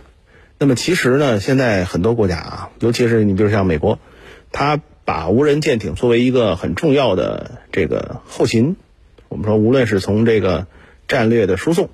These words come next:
还是从这个，呃，相关的这个舰队的后勤保障来讲，他认为是一个很好的选择。因为我们说，其实你看现在真正的各个国家海军啊，除了少数几个之外，很难建立一个完整的全球基地网络。那么这种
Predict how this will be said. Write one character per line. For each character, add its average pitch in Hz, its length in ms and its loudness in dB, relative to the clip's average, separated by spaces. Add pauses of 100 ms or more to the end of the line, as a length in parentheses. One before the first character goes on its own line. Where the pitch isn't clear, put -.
(220)
还 92 160 -6
是 101 120 -4
从 104 300 -2
这 107 180 2
个， 82 300 -2 (480)
呃， 78 260 -2
相 123 240 0
关 123 180 2
的 107 120 2
这 98 120 0
个 82 220 0
舰 107 240 0
队 131 160 2
的 - 80 -4
后 110 160 -2
勤 139 120 2
保 - 100 -2
障 131 160 0
来 - 100 -6
讲， - 200 -12
他 - 120 -4
认 120 140 2
为 110 100 2
是 110 140 0
一 107 60 0
个 110 120 2
很 95 240 -2
好 - 200 -4
的 101 80 -4
选 - 180 -4
择。 - 120 -14 (580)
因 170 140 0
为 170 60 2
我 113 60 2
们 98 80 -2
说， 135 120 2
其 147 220 -2
实 143 300 2
你 113 120 0
看 120 180 0
现 127 140 0
在 104 280 0 (100)
真 147 160 0
正 120 240 2
的 - 80 -6
各 - 160 -2
个 - 60 0
国 67 120 -2
家 65 120 -2
海 - 160 -6
军 - 160 -12
啊， - 140 -14
除 - 160 -2
了 - 80 4
少 117 200 -4
数 147 120 2
几 - 120 -6
个 - 120 -6
之 107 120 0
外， 120 120 2
很 65 280 -4
难 - 220 0
建 143 240 -2
立 110 120 2
一 117 80 4
个 117 80 2
完 90 300 0
整 58 160 0
的 - 80 -6
全 - 260 0
球 135 140 2
基 151 100 -6
地 143 120 2
网 - 140 -2
络。 107 240 -2 (760)
那 170 100 2
么 156 120 2
这 - 160 0
种 92 340 -2